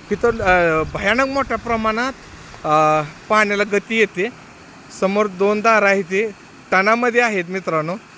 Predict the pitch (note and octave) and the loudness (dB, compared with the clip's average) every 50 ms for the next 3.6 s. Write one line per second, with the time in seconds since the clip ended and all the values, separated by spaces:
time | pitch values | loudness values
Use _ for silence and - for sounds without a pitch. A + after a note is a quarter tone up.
0 | - - - - D3+ D3+ D#3+ E3+ F3+ F#3+ G3 F#3+ F#3 - G#3 G#3 G#3 G3 G3 G#3 | -20 -16 -8 -4 -2 -2 -2 -2 -2 -4 -4 -4 -2 0 0 0 2 2 2 2
1 | G#3+ G#3+ G3 - - A3+ A3+ A3 A3 G#3+ - A3+ A3 A3 A3 A3 G#3 A3+ G#3+ - | 2 0 0 -2 -4 -4 -2 -2 -2 -2 -2 -2 -2 -2 -2 -4 -4 -6 -6 -4
2 | A3+ G#3+ G#3 - G#3+ G3+ - - - A3+ F#3 E3+ D3 D3 F#3 A3+ A3 F3+ C#3 - | -4 -6 -4 -4 -4 -6 -6 -8 -12 -10 -8 -8 -4 -2 0 2 2 0 -2 -6
3 | - - - - - - F#3 F3 - - G#3 G#3 | -14 -20 -20 -10 -4 -4 -4 -2 -2 -2 -2 -2